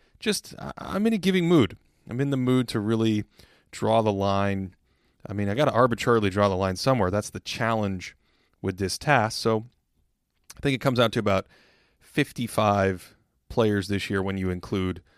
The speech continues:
all the All-Stars on top of them. So we're gonna do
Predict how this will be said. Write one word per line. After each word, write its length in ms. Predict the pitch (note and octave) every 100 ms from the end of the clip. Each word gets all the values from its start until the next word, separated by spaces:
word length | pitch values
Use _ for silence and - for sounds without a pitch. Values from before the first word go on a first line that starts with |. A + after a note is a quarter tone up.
| _ _
all 200 | - A2
the 120 | G2+ G2
All-Stars 720 | F#2 F#2 - F2+ F2 E2 - -
on 140 | F#2+
top 260 | - F2+ -
of 60 |
them. 120 | - -
So 160 | -
we're 60 | G#2
gonna 160 | B2
do 480 | A2+ G#2+ A2 G#2 G2+